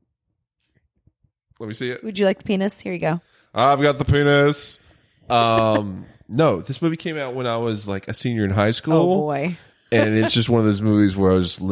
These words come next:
Speaker 1: I remember, like, yeah. I was like, <laughs> "Yeah, this movie's awesome." Um, and then watching this movie back after we watched Fifty Shades of Grey, I'm like, "This movie's, like, ten times sexier than that one." Like,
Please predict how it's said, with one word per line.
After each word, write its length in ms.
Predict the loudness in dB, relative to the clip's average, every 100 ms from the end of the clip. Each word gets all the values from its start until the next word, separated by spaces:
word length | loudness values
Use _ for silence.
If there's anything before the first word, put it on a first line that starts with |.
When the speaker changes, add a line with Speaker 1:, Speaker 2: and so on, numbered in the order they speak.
| -2
Speaker 1:
I 80 | 0
remember, 360 | 0 0 -2
like, 420 | -2 -4 -8 -14 _ _ _ _ _ _
yeah. 1500 | -16 -4 2 4 4 4 2 2 0 -2 -2 -2 -2 0 0
I 100 | 0
was 140 | 0 2
like, 180 | 0 -2
<laughs> 720 | -2 0 0 0 -4 -12 -2
"Yeah, 880 | 0 2 0 0 0 2 2 2 2
this 200 | 0 0
movie's 240 | 0 0
awesome." 840 | -2 -2 0 0 0 -2 -2 -8 -16 _ _ _ _ _ -6
Um, 400 | -2 0 0 -2
and 140 | -4 -6
then 100 | -4
watching 260 | -6 -6
this 120 | -4
movie 180 | 0 2
back 320 | 2 2 2 -2
after 200 | 0 2
we 80 | 4
watched 240 | 2 0
Fifty 220 | -8 -6
Shades 240 | -2 -2 -2
of 60 |
Grey, 160 | -4 -2
I'm 100 | -4
like, 200 | -6 -10 _ _ _ _
"This 160 | -8 -4
movie's, 240 | 0 0
like, 220 | 0 -2 -2
ten 240 | -2 0
times 260 | 0 -2 0
sexier 380 | -2 -2 -2 -2
than 120 | 0
that 180 | 0 2
one." 320 | 2 2 0
Like, 320 | 0 -2 -6